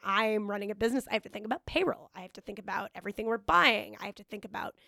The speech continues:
dates that things are gonna go out of date. Um, we have to think about rent. We have to think about internet. We have all these different costs, and we kind of use that to build the skill set within all of our youth.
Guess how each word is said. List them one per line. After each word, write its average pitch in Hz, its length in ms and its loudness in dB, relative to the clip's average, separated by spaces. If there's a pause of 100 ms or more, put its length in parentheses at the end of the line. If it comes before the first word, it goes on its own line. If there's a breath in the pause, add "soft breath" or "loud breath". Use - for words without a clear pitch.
(260 soft breath)
dates 202 320 -4
that - 180 -6
things 233 220 0
are 240 80 4
gonna 254 160 4
go 269 400 6 (160)
out 269 160 6
of 226 120 -2
date. - 440 -14
Um, 190 340 -2 (320 loud breath)
we 233 80 4
have 220 60 4
to 214 80 -8
think 220 120 -4
about 247 240 2
rent. 466 200 2
We 208 60 -10
have - 80 -16
to - 40 -20
think 220 140 -14
about 247 180 -8
internet. 285 340 4
We 233 100 4
have 233 100 2 (100)
all 320 240 8
these 311 160 2
different - 280 -6
costs, - 380 -2
and 208 80 -6
we 214 60 -6
kind 247 240 -2
of 214 80 -2
use 247 400 2
that 214 240 0
to - 80 -10
build 214 300 -4
the 208 80 -2
skill 196 260 -8
set - 240 -12
within - 260 -14
all - 160 -12
of - 120 -10
our - 100 -10
youth. - 320 -20